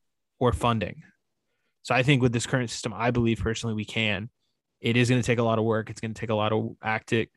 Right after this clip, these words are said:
active work by people. But again, that's me speaking from my position. And I don't know the personal struggles of people from other communities that may see it differently.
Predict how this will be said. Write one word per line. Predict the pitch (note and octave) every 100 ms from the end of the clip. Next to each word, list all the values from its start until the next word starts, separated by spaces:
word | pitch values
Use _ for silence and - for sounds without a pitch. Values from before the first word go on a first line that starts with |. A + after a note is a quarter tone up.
| _ _ _ -
active | A2+ A#2 A2
work | A2+ A2 -
by | G#2+
people. | - A#2+ B2 A#2
But | A2 E2
again, | G#2 A#2 G#2 G#2
that's | G2+ -
me | A#2
speaking | - A#2 A2+ G#2+
from | A2+
my | G#2+ G#2+
position. | - G#2+ - G#2 A2 _ _ _ _ _ -
And | A2 G#2 G2+ G2 G2 -
I | G#2+ A2
don't | A2
know | G2+ G#2 G#2 G2+ F#2+ -
the | A2
personal | - A2 G#2+
struggles | - G#2+ G2+ G#2
of | G#2 G2
people | A2 G2+
from | G#2
other | F#2+ F#2+
communities | - G2 G2 -
that | - G2+ G#2+
may | G#2+ F#2+
see | - - D#2
it | -
differently. | - - - -